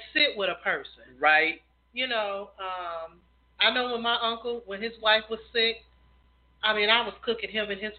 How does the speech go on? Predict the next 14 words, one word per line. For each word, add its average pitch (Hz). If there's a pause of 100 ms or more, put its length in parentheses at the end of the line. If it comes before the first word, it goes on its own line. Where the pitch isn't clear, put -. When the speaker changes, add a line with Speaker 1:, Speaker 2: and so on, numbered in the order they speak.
(100)
Speaker 1:
wife 190
all 185
kind 165
of 147
dinners, 131 (240)
taking 208
them 185
over 180
their 180
dinners. 175 (720)
You 180
know, 165
he 220
was 196